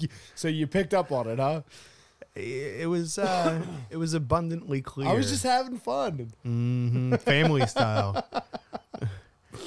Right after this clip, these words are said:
Speaker 2: We wanna share with the, uh, the people out there that also enjoy my torment.
Speaker 1: So he, he, he texts me. He's like, "Hey, are you going out leaning house?" "Yeah." "I never picked up our cigars, so I have to."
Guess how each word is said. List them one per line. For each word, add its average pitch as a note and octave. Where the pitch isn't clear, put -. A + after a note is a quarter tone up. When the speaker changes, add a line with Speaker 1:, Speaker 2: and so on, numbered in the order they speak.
Speaker 2:
We B2+
wanna B2
share B2+
with A#2+
the, A2+
uh, G2
the A2+
people A#2
out G#2+
there G#2+
that G#2
also G#2
enjoy G2+
my G#2+
torment. G2+
Speaker 1:
So D3+
he, C#3+
he, C#3+
he C3
texts -
me. C3
He's A2+
like, G2+
"Hey, C#3+
are C3+
you C3+
going C3+
out E2
leaning F#2
house?" -
"Yeah." D3+
"I C3
never B2
picked A#2
up -
our F2
cigars, A2+
so A#2
I A#2+
have A#2
to." B2